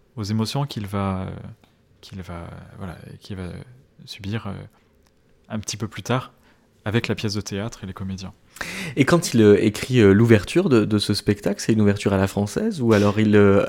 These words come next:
Speaker 2: invente de nouveaux codes parce qu'il est à la comédie ?
Speaker 1: Alors, l'ouverture, malheureusement, on ne l'a pas.
Speaker 2: Oui.
Speaker 1: Oui. Euh, alors qu'on, on sait qu'il y avait bien une ouverture, hein, on a un témoignage qui nous dit, voilà, le, le, tel jour, la, la représentation s'est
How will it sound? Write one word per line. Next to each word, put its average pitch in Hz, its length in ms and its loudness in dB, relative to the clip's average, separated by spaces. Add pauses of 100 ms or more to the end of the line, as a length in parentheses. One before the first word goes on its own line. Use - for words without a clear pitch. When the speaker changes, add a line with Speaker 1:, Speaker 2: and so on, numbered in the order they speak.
Speaker 2:
invente 123 500 2
de 110 120 0
nouveaux 107 240 2
codes 143 220 0
parce - 220 -2
qu'il - 180 -2
est 113 120 0
à 98 40 -2
la 98 80 -4
comédie ? 101 440 -6 (180)
Speaker 1:
Alors, 117 280 4
l'ouverture, 165 640 4
malheureusement, 127 460 2
on 151 40 -2
ne 123 100 -2
l'a 123 100 -2
pas. 123 280 -6 (120)
Speaker 2:
Oui. 120 160 2 (240)
Speaker 1:
Oui. 110 260 0 (100)
Euh, 110 520 0
alors 117 220 4
qu'on, - 240 -10
on 135 120 2
sait 170 800 4
qu'il - 120 0
y - 20 6
avait 117 120 4
bien 120 160 0
une 131 100 2
ouverture, 123 420 -2
hein, 113 80 0
on 101 100 0
a 101 60 0
un 98 120 -2
témoignage 110 460 0
qui - 120 -6
nous 95 80 0
dit, 101 120 -6
voilà, 98 220 -8
le, - 920 -18
le, 92 60 -14
tel 107 180 0
jour, 107 380 -4
la, 95 180 -8
la 95 100 -10
représentation 101 520 -10
s'est 92 260 -10